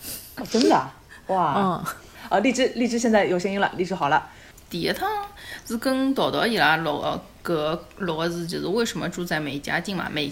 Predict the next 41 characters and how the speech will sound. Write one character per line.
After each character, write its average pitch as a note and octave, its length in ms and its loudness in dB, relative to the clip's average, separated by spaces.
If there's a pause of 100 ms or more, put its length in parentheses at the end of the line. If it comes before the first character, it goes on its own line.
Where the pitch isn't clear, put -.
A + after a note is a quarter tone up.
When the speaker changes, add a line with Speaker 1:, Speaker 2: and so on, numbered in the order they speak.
(140)
Speaker 3:
美 D#3 120 -4
加 E3+ 220 2
边 G3+ 320 -2
境。 G#3+ 220 -2 (580)
后 E3 180 0
头， A3 680 2 (320)
后 F#3 120 -2
头 F3+ 140 0
好 A#3+ 100 2
像 A#3 240 4
是 G#3+ 100 -2
第 F#3 220 -4 (200)
二 A#3+ 40 4
号 E3+ 200 2
头， D#3 360 -4 (600)
呃， E3 480 0
又 E3+ 180 0
录 F#3 160 0
了 E3 160 0
一 E3+ 60 -2
期 E3 160 -6
是 E3 160 -2
搿 E3+ 180 -4
趟 F#3+ 260 0
是 G3+ 80 -4
演 F3 240 -2
他 F#3+ 220 2
好 G3+ 100 -4
像 G3+ 160 0
是 F#3+ 120 -4
什 F#3 100 -6
么， F3 100 -2 (600)
呃， D#3+ 400 -6
女 F3 240 -2
权 F3 340 -4
之 C#4 140 -4
类 B3+ 160 -4
的， D3 80 -8
好 - 140 -10
像 B2 140 -8
是。 - 180 -14